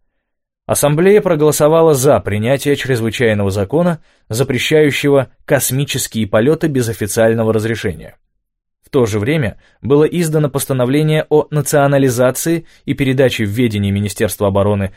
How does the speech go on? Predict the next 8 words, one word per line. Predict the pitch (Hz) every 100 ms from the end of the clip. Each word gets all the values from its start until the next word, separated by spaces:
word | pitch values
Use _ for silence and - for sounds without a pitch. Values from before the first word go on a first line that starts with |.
| _
как | 117 -
самого | 113 98 120 165
центра | 185 180 185
"Последняя | 175 160 160 151 143
надежда", | 143 143 123 127 110 _ _ _
так | 156 - -
и | 143
ракеты, | 147 156 147 101 -